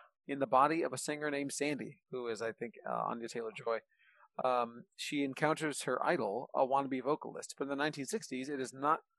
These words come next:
um, it, uh, but, and, but the nineteen sixties London is not as it appears to be, and the past and the present seem to fall apart with shady and horrifying consequences. Um,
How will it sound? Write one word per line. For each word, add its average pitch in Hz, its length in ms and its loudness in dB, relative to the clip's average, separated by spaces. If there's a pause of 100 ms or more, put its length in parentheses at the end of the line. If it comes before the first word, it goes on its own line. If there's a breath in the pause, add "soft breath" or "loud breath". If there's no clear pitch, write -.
(640 soft breath)
um, 127 300 2 (100)
it, 147 180 0 (720)
uh, 123 340 2
but, 131 180 4
and, 147 180 0 (100)
but 131 200 2
the 147 60 2
nineteen 202 280 4
sixties 185 340 -2
London 147 320 2
is 131 160 -2
not 147 240 6 (100)
as 131 160 2
it 139 100 0
appears 156 320 0
to 127 80 -10
be, 127 340 -4 (260 soft breath)
and 180 100 -12
the - 60 -8
past 160 400 2
and 139 100 -6
the 135 60 -6
present 170 400 2
seem 147 160 -4
to 139 100 -6
fall 156 240 4
apart 165 360 4
with 135 120 -8
shady 147 440 0
and 139 80 -4
horrifying 131 460 0
consequences. - 680 -8 (540 soft breath)
Um, 131 320 0